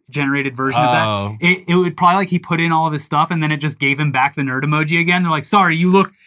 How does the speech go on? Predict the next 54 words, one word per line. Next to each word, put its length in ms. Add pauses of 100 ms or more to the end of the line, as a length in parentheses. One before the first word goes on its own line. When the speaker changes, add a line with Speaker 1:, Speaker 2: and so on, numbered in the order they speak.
(260)
Speaker 1:
uh, 200
it, 260
we 160
can't 320
do 140
any 180
better 280
Speaker 2:
Yeah, 40
Speaker 1:
than 140
what's 120
Speaker 2:
sorry. 120
Speaker 1:
already 160
been 180
produced." 320
Speaker 2:
This, 220
this, 340
uh, 220
function 380
is 100
only 180
for 140
human 320
faces. 520
Speaker 1:
<laughs> 140
Speaker 2:
You 180
can't, 280
you 180
can't 240
do 140
it 120
to 300 (240)
Speaker 1:
Why 200
Speaker 2:
our 160
Speaker 1:
won't 60
Speaker 2:
own 40
Speaker 1:
Face 220
Speaker 2:
emojis. 40
Speaker 1:
I 140
D 180
work 300
on 160
me? 120
It 100
keeps 200
telling 300
me 80
that 80
I'm 100
an 60
emoji. 540
It's 260 (160)
fucking 320
weird. 360
<laughs> 40